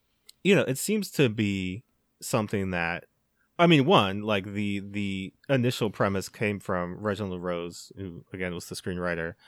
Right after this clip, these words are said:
Was just in a jury, you know, and he had gone through the whole process, and he kinda was like, "Oh, man," you know, I think he was on, like, a manslaughter case, and was like, you know, it was exhilarating, you know, I came out of it,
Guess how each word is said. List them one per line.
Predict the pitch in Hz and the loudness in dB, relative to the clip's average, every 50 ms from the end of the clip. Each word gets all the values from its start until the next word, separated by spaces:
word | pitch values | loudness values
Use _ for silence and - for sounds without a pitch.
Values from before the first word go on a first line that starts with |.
| - - - - _ _ _ _ _ _ _ _ _ _ _ _ _ _ _ _ _ _ _ | -20 -20 -20 -20 _ _ _ _ _ _ _ _ _ _ _ _ _ _ _ _ _ _ _
Was | 104 101 117 113 101 98 - - | -6 -4 -4 -2 -4 -4 -8 -12
just | - - 110 95 - | -6 -6 -6 -4 -4
in | - 117 113 | -2 -2 -2
a | 107 | -2
jury, | 98 - 110 123 127 98 71 90 | -2 -2 0 0 0 0 -2 -4
you | 95 98 92 98 | -6 -6 -6 -4
know, | 92 90 87 90 | -4 -4 -4 -4
and | 95 95 | -4 -4
he | 98 98 | -4 -4
had | 92 87 98 | -4 -4 -4
gone | - 90 90 87 | -4 -4 -4 -4
through | - 107 90 | -6 -6 -6
the | 92 90 | -6 -4
whole | - 98 92 | -4 -6 -8
process, | - - 90 82 85 - - 101 90 85 - | -6 -6 -6 -6 -6 -8 -8 -8 -8 -8 -8
and | 90 87 | -10 -10
he | 87 85 | -10 -10
kinda | - - 90 87 85 85 | -10 -8 -8 -6 -6 -8
was | 85 - - | -8 -10 -10
like, | 87 87 - | -8 -4 -2
"Oh, | 170 151 101 98 | 0 0 0 0
man," | 117 131 110 92 87 | 0 0 0 -2 -2
you | 95 92 | -4 -6
know, | 92 87 | -6 -4
I | 78 92 92 | -4 -4 -4
think | - 110 - | -6 -8 -8
he | - 107 | -6 -6
was | 95 95 90 104 | -6 -4 -4 -4
on, | 92 90 87 | -4 -4 -4
like, | 87 85 - | -6 -6 -6
a | 95 | -8
manslaughter | 90 90 87 90 90 - - 92 87 85 82 82 | -8 -6 -6 -8 -8 -8 -8 -8 -8 -8 -8 -10
case, | - - 85 82 87 - - - | -8 -8 -8 -8 -10 -12 -14 -16
and | 85 | -16
was | 87 90 - | -16 -12 -10
like, | 90 90 90 107 | -8 -8 -8 -6
you | 113 | -8
know, | 101 95 95 | -6 -6 -6
it | 104 | -6
was | 117 127 | -6 -4
exhilarating, | 143 143 170 240 240 180 135 120 107 95 92 87 85 | -2 4 6 8 8 10 8 8 6 4 2 -2 -2
you | 90 95 95 90 | -4 -6 -6 -6
know, | 92 | -4
I | 92 92 90 | -4 -4 -4
came | - - 107 107 | -4 -6 -6 -4
out | 101 101 101 | -4 -4 -4
of | 95 95 | -4 -4
it, | 95 92 92 - | -4 -4 -6 -8